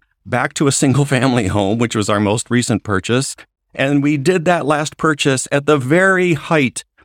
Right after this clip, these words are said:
of the twenty twenty-one real estate market when things, at least in the area where I live, were absolutely nuts. Um, you know, people were, were paying, as we did,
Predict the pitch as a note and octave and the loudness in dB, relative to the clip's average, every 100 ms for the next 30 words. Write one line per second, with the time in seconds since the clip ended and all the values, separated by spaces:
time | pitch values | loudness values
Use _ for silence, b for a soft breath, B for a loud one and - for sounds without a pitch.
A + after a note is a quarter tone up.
0 | _ C#3 B2 B2 - C3+ C#3 C3+ C3+ C3 | _ -4 -2 -2 -2 0 0 0 0 2
1 | B2 A#2 A#2 A2 - A#2 A2 - G#2 - | 2 0 0 0 -2 -2 -2 -2 -4 -2
2 | G#2 G2+ G2 F2+ - A#2 G#2+ G#2 C3 C#3 | -2 -2 -2 -4 -4 -2 0 0 0 4
3 | D3 C3 - B2 C3 C#3+ B2+ A#2 G2+ A#2+ | 4 2 -2 -2 -2 0 0 0 0 -2
4 | A2+ G#2+ F#2 A2+ C3 A2 G2 G2 F2+ B | -2 -2 0 0 0 0 0 -2 -6 B
5 | B A#2+ A#2+ - C3+ D3 C3+ B2 A2+ A#2 | B -2 -2 0 -4 -2 0 0 0 -2
6 | G#2 G2 G2+ G#2+ - - _ _ _ - | -2 0 -2 -2 -8 -10 _ _ _ -4
7 | G#2 G2+ G#2 - C3+ A#2+ - D3+ C3 A#2 | -4 -2 -6 -4 -2 -2 -4 -4 -2 -2
8 | G#2+ - A2+ - A#2+ A2 A2+ - G#2 F#2+ | -4 -4 -6 -4 -4 0 0 0 -2 0
9 | C3 G#2 F#2+ G#2 | 0 0 0 0